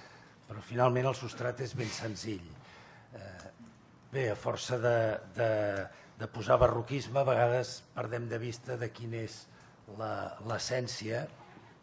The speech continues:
I, i en aquest cas, parlar d'administració digital, doncs, eh, no deixa de ser, eh, anar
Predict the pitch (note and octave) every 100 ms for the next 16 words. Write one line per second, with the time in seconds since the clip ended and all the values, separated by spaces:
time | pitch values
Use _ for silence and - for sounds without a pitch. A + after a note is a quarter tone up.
0 | - - - - - - - - - -
1 | - C#3 C3 B2 B2 A#2 A#2 A2 - -
2 | - - - C3 C3 C3 D3+ D3 D#3 D3+
3 | D3+ - C3+ C3+ C#3+ C3+ C#3 C3 C3 B2+
4 | - A#2 - C3+ B2+ A2 B2 C#3+ C#3 C#3
5 | D3+ B2+ A#2+ A2 G#2 - - - - -
6 | A2+ A2+ B2 B2 B2+ C3 C#3 B2+ - C3+
7 | C3+ C#3 - - - - A2+ A2+ G#2+ G2+
8 | - A#2 B2